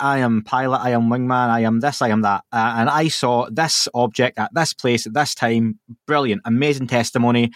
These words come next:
Um, but there's no data. We didn't really pick anything up. We didn't collect anything.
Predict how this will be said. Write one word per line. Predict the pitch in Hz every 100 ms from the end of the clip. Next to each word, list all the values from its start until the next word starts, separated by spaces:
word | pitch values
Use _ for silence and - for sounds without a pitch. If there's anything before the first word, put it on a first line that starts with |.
| - - 117
Um, | 110 113 107
but | 113 123
there's | 117 160
no | 170
data. | 135 131 135 127 120 123
We | 117
didn't | 143
really | 127 117
pick | 127 -
anything | 120 117 117
up. | 117 -
We |
didn't | 117 123
collect | - 127 160 -
anything. | 160 156 170 160